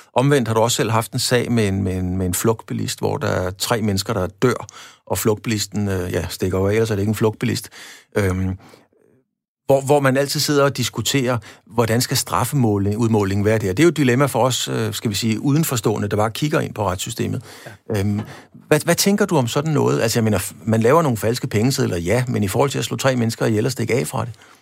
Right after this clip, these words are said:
Speaker 2: Ja. Altså, at, at falskmønteri, øh, straffes så hårdt, det, det er det jo gjort i mange år, og, og det er jo udtryk for, at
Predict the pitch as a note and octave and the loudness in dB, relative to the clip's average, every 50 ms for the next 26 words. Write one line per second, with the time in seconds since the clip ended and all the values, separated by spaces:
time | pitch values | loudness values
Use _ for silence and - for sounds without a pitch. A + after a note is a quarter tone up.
0 | _ _ _ _ _ _ - C#2+ - _ _ _ _ - - - - - - - | _ _ _ _ _ _ -18 -18 -18 _ _ _ _ -20 -20 -20 -20 -20 -20 -20
1 | _ _ _ _ - - F3+ D#3 A#2+ C3 D3 C#3 C3+ C#3 D3 - D#3 C#3 C#3 - | _ _ _ _ -8 -4 -4 -2 0 0 0 0 0 0 0 0 -2 -4 -4 -4
2 | - - - - E3+ C#3 - - - D#3+ F3+ F#3+ - - E3+ D3+ D3+ D3+ C#3+ C#3 | -8 -8 -6 -8 -8 -8 -4 2 2 2 2 2 0 -2 0 0 2 2 2 4
3 | C#3+ D#3+ D#3+ C#3 - - C#3+ C#3 C3+ A#2+ - - C3+ C3 C3+ D3 D#3+ D3+ - C#3+ | 2 2 0 0 -4 -4 -2 -2 -2 -2 -4 -4 -4 -4 -4 -4 -4 -2 -2 -2
4 | A#2 B2 C3+ C3 C3+ C#3+ _ - C#3+ C#3+ C#3+ D3 C#3+ C#3 C3 B2+ B2 A#2 C3 _ | -2 -2 -4 -4 -4 -6 _ -4 -4 -2 0 0 0 0 -2 -2 -4 -8 -12 _
5 | _ _ - - D3 D3 C#3+ C3+ C3+ C3 B2+ B2 - D3 C#3+ C3+ C3 B2 C3 C3 | _ _ -4 -2 0 2 2 2 0 0 -2 0 0 0 0 0 0 -2 -4 -4
6 | C3+ C#3 C3+ C#3+ - - - - B2 B2+ _ - - - - - D#3 D3+ D3 C#3+ | -2 0 0 0 0 0 -4 -8 -10 -12 _ -16 -18 -14 -8 -4 -2 0 2 2
7 | C#3 C#3 D3 E3 - - D3 C#3 - - - C#3+ C#3+ C#3+ C3 | 2 2 2 0 0 -2 -4 -4 -4 -2 0 0 2 0 -2